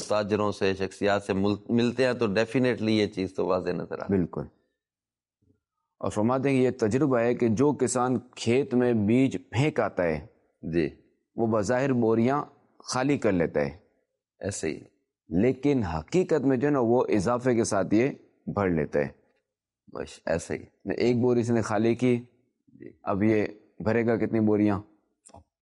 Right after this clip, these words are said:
Speaker 1: بیج تو سیروں کے حساب سے ڈالا جاتا ہے اور
Speaker 2: بالکل۔
Speaker 1: منوں کے حساب سے
Speaker 2: منوں کے
Speaker 1: فصل
Speaker 2: حساب سے
Speaker 1: آتی ہے۔
Speaker 2: فصل آتی ہے، ٹھیک ہے۔ اچھا، گھر کی بوریاں جو ہے نا وہ چوہے،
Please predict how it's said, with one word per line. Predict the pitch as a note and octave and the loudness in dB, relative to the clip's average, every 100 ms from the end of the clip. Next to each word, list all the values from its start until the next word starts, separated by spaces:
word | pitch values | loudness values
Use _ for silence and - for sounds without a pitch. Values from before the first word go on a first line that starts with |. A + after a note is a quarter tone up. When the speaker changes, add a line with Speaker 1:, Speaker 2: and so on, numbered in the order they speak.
| _ _ - | _ _ -4
Speaker 1:
بیج | F#2 F#2 | -4 -2
تو | - | -4
سیروں | G#2+ A2 G#2 A2 | -2 0 0 2
کے | A#2+ | 0
حساب | A#2 A#2+ G#2+ | 0 -2 0
سے | |
ڈالا | A2+ A2 A2 | 0 2 2
جاتا | G#2+ G2+ - | 0 0 0
ہے | G#2 | 0
اور | G#2 | 2
Speaker 2:
بالکل۔ | G2 | 2
Speaker 1:
منوں | A2 B2+ A#2 | 2 2 0
کے | A#2+ | 0
حساب | G2+ F2+ | 0 -2
سے | - | 0
Speaker 2:
منوں | G2 G#2 | 0 2
کے | F2+ | 0
Speaker 1:
فصل | F2+ | -2
Speaker 2:
حساب | - | -2
سے | E2 | -4
Speaker 1:
آتی | - | -4
ہے۔ | |
Speaker 2:
فصل | F2+ G2+ | -4 0
آتی | F#2 F2 F2 | 0 0 -2
ہے، | F2+ _ _ _ _ _ _ _ | -4 _ _ _ _ _ _ _
ٹھیک | - A2+ | -6 -2
ہے۔ | C#3 C#3 _ _ _ _ _ _ _ _ _ | -4 -6 _ _ _ _ _ _ _ _ _
اچھا، | A2 G#2+ A#2 F2 | -6 0 0 2
گھر | A2+ C#3+ | 0 0
کی | D3 D3 | 2 2
بوریاں | C3+ B2 B2 C3 C3+ | 4 4 4 2 2
جو | C3+ | 2
ہے | |
نا | C3+ B2+ | 2 2
وہ | B2 B2+ - - - _ _ | 4 4 2 -4 -20 _ _
چوہے، | - A2+ A2 A2+ C3 C#3+ | 0 2 4 2 0 -2